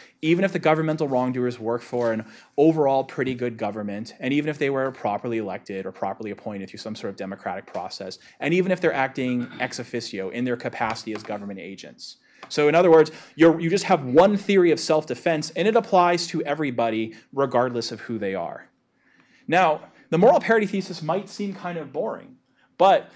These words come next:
as Jason was pointing out, it has implications, or perhaps has implications that have not really been fully explored. If the moral parity thesis is true, it could lead to some radical things, depending on your, the circumstances you're in and your abilities.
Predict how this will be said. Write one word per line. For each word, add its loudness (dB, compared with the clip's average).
as -8
Jason 0
was -4
pointing -2
out, 2
it -2
has -2
implications, -4
or -10
perhaps -4
has -6
implications -4
that -8
have -2
not 0
really -6
been -6
fully -8
explored. -6
If 2
the 4
moral 6
parity 0
thesis -6
is -4
true, -2
it 0
could -4
lead -2
to -4
some -4
radical -4
things, -6
depending -6
on -4
your, -4
the -14
circumstances -8
you're -6
in -10
and -10
your -6
abilities. -4